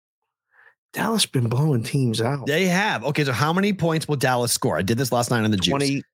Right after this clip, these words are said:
Speaker 1: twenty-eight minimum, no?
Speaker 2: Okay, that's what I said.
Speaker 1: I think
Speaker 2: Okay.
Speaker 1: thirty-one. A field goal and four touches.
Speaker 2: Seattle's team total is nineteen and a half.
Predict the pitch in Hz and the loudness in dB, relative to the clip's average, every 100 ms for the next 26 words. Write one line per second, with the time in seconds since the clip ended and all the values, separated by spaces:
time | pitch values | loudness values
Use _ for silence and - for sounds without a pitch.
0 | - - 135 131 139 127 127 175 170 85 | -18 -4 -2 2 0 0 -2 0 -2 -4
1 | 82 98 175 208 _ _ - 80 76 78 | -2 0 0 -2 _ _ -6 -2 0 0
2 | 110 131 - - - _ _ _ - _ | 0 2 0 -2 -10 _ _ _ -20 _
3 | _ _ - 143 135 - 123 120 107 135 | _ _ -6 -2 -2 0 0 0 -2 -2
4 | 175 110 _ - - 143 143 123 135 135 | -2 -4 _ -14 -6 -2 -2 0 -2 -2
5 | 117 - 139 131 165 160 98 - 131 139 | -4 -2 -4 0 -2 -2 0 0 2 2
6 | 175 143 - 165 156 151 139 104 113 120 | 0 -2 0 0 2 0 0 -2 0 -2
7 | - 120 110 101 80 - - | 0 0 2 0 -2 -4 -12